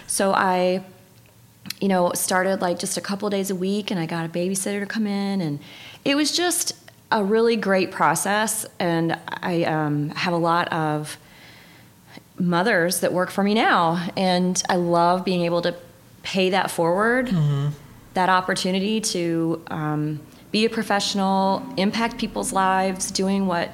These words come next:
Speaker 1: you're really good at and what you love, where your passion is, and still be a good parent.
Speaker 2: Yeah.
Speaker 1: I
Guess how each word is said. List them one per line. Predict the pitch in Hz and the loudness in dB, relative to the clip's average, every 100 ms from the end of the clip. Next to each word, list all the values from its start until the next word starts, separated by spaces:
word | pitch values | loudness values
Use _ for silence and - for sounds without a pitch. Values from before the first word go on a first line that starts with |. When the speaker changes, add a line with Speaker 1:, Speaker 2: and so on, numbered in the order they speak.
| - - - - | -10 -20 -12 -4
Speaker 1:
you're | 175 | -2
really | 190 202 202 | 0 0 0
good | 196 185 | 0 0
at | 180 180 | 0 0
and | 180 | -2
what | - | -2
you | 175 | -4
love, | 175 185 180 185 175 165 - | 0 2 4 2 0 -6 -8
where | 180 | -4
your | 170 | -4
passion | 190 190 - 185 | -2 -2 -2 -2
is, | 175 175 | -2 -2
and | 170 165 | -4 -4
still | - 175 170 165 | -2 0 2 0
be | 175 165 - | 0 -2 -2
a | |
good | 160 165 | -2 -4
parent. | 165 175 165 165 - - - - - - | -2 -2 0 0 -4 -12 -20 -20 -18 -8
Speaker 2:
Yeah. | 151 160 175 | -4 -2 0
Speaker 1:
I | 175 170 | 2 0